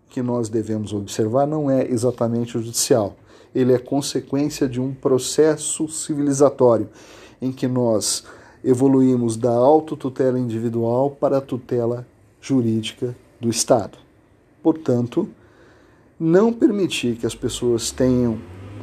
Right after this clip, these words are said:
pleno acesso ao judiciário,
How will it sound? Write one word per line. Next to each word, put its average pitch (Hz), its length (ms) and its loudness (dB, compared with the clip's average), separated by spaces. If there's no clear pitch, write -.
pleno 156 580 6
acesso - 840 -2
ao 117 160 2
judiciário, 117 880 0